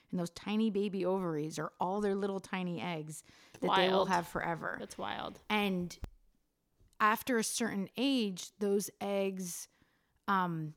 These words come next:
Speaker 1: you, you drop an egg once a month after you get your period, right? If you don't, if it's not fertilized, it goes down the toilet literally in your, during your period. But it's not just one egg a month. You lose many, many, you can lose many eggs a month, um, that are not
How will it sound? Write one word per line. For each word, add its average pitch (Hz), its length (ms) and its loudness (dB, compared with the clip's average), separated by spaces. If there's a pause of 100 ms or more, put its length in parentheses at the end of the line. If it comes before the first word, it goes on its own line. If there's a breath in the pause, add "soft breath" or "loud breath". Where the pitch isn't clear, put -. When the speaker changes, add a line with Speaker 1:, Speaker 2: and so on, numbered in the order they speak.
Speaker 1:
you, 226 180 2
you 220 220 0
drop 190 280 2
an 226 120 0
egg 185 200 -2
once 175 240 -2
a 180 60 0
month 208 220 2
after 175 180 -4
you 160 60 -4
get 160 140 -4
your 175 120 -4
period, 254 420 -2
right? 196 320 0
If 165 120 -10
you 170 60 -4
don't, 165 180 -2 (120)
if 170 160 -6
it's 165 100 -8
not - 160 -4
fertilized, 170 680 2
it 165 180 -4
goes 160 400 -4
down 156 240 -6
the 151 80 -6
toilet 156 420 -4
literally 160 480 -2
in 156 100 -4
your, 160 200 -6
during 160 200 -4
your 160 120 -4
period. 233 460 4 (520 loud breath)
But 233 100 10
it's 233 140 4
not 254 240 6
just - 240 0
one 190 340 2
egg 185 200 -2
a 180 40 0
month. 190 240 -2
You 190 120 0
lose 196 260 0
many, 190 420 4
many, 156 240 -4
you 196 120 2
can 208 180 4
lose 208 220 4
many 175 280 0
eggs 165 260 -2
a 151 40 -4
month, - 400 -6 (540 soft breath)
um, 151 460 0 (120)
that 185 260 0
are 180 140 0
not 165 400 0